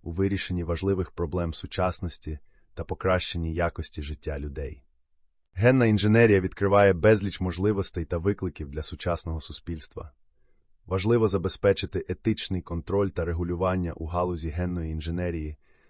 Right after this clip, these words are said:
щоб уникнути можливих негативних наслідків.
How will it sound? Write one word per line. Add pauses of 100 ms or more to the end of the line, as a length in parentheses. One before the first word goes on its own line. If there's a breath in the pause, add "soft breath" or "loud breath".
(260)
щоб
уникнути
можливих
негативних
наслідків.